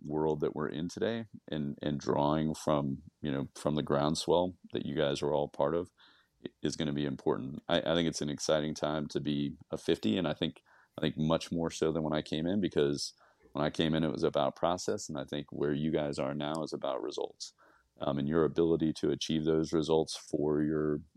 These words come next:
you know, your, your boss, your organization, your unit, um, it is, is, you know, so much greater than, than it was when I was coming in. I think it's a,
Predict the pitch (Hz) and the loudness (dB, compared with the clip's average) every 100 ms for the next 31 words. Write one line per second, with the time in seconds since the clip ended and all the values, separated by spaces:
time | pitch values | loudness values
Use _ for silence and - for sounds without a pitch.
0 | - 69 73 71 - - 76 - 73 71 | -10 -6 -4 -6 -8 -10 -8 0 2 4
1 | 69 71 73 73 71 69 71 73 76 67 | 2 0 2 2 2 4 4 4 0 -4
2 | - _ - - - 71 67 71 71 - | -6 _ -20 -20 -2 2 2 2 0 -2
3 | - - _ _ _ - 78 69 69 - | -8 -20 _ _ _ 0 2 2 -2 -8
4 | - _ 92 - 80 76 69 - - - | -14 _ 0 0 2 0 0 -2 -4 -8
5 | _ 78 69 67 - - - _ - 78 | _ -4 -2 -4 -8 -10 -18 _ -10 -6
6 | 67 64 - - - 80 73 - 69 76 | -6 -8 -12 -8 -4 -2 -4 -6 -2 0
7 | 76 80 73 73 67 67 _ - 73 69 | 2 2 0 -4 -6 -8 _ -6 -4 -2
8 | 76 73 73 73 73 69 67 - 71 73 | 0 0 -2 -4 -6 -6 -6 -6 -4 -2
9 | 85 76 - 71 71 - | -2 -2 -4 -4 -4 -4